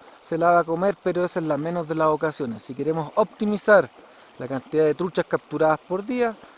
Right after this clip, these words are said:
hay que saber o tratar de identificar dónde está la biomasa fluyendo, en qué parte de la columna del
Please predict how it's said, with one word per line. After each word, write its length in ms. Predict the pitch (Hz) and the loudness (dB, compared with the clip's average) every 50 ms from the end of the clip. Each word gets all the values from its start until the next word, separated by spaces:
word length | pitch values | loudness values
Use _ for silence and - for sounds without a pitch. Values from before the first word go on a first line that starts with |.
| - - - - | -20 -20 -18 -10
hay 140 | - 170 165 | -8 -8 -6
que 120 | - 180 156 | -6 -6 -2
saber 440 | - 165 156 170 180 185 180 - - - | 0 2 4 4 4 4 2 0 -4 -8
o 160 | - 151 143 135 | -4 -4 -4 -2
tratar 280 | - 135 151 160 165 | -2 0 0 2 2
de 100 | 160 165 | 2 2
identificar 560 | 160 151 - - 147 - 156 143 170 165 151 | 0 -2 -4 -8 -10 -10 -4 0 0 2 2
dónde 180 | 151 156 156 151 | 0 -2 -4 -4
está 220 | - _ - 156 | -4 _ 2 4
la 120 | 151 151 151 | 4 4 4
biomasa 680 | 147 147 151 160 160 175 196 202 - - 202 196 175 | 4 4 2 2 4 4 4 2 4 6 6 6 4
fluyendo, 760 | - - 156 151 147 151 180 202 202 196 175 190 196 196 - | 4 0 -4 -4 0 2 2 2 2 2 2 2 2 2 0
en 120 | 160 147 - | -2 -6 -6
qué 160 | - 175 160 | -4 -2 2
parte 340 | - 190 190 - - 185 180 | 4 4 4 4 0 -2 0
de 100 | 175 165 | 0 0
la 80 | 160 | 0
columna 420 | 147 156 156 175 185 180 175 170 165 | 0 -2 -2 -2 -2 -2 -2 0 0
del 240 | 160 160 160 170 | 0 0 0 -2